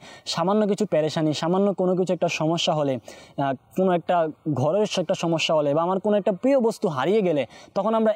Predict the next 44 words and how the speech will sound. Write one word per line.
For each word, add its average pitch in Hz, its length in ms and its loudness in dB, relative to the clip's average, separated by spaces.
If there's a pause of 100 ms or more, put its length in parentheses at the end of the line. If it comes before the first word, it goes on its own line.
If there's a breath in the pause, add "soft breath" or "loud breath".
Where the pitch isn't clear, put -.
এতটাই 220 380 0
পেরেশান 220 400 0
হয়ে 180 200 2
যাই 147 200 0 (240 loud breath)
যে 147 160 0
ইবাদত 170 380 2
থেকে 170 180 -2
দূরে 156 220 2
হয়ে 160 120 2
যায়। 151 100 2
অনেকে 180 220 0
খাওয়া 170 300 0
দাওয়া 180 140 2
বন্ধ 160 240 2
করে 160 200 0
দেয়, 143 160 0 (220 loud breath)
অনেকে 196 280 2
ঘুমানো 180 440 0 (140)
বন্ধ 170 260 2
করে 170 220 2
দেয়, 151 120 2
অনেকে 190 320 0
না 165 400 0
ঘুমাতে 202 300 0
ঘুমাতে 175 360 0 (300 loud breath)
চোখের 190 220 0
নিচে 220 220 0
কালো 208 240 2
দাগ 196 200 0
পড়ে 143 180 0
যায়, 113 140 0 (240 loud breath)
অনেকে 202 260 0
না 185 280 2
খেয়ে 214 240 2
খেয়ে 202 160 2
শরীরের 196 280 0
অবস্থা 170 360 0
খারাপ 143 300 -2
হয়ে 123 140 0
যায়। 110 120 -2 (120)
এমনটা 226 400 0
কখনোই 202 260 0
উচিত 170 320 0
নয়। 135 140 0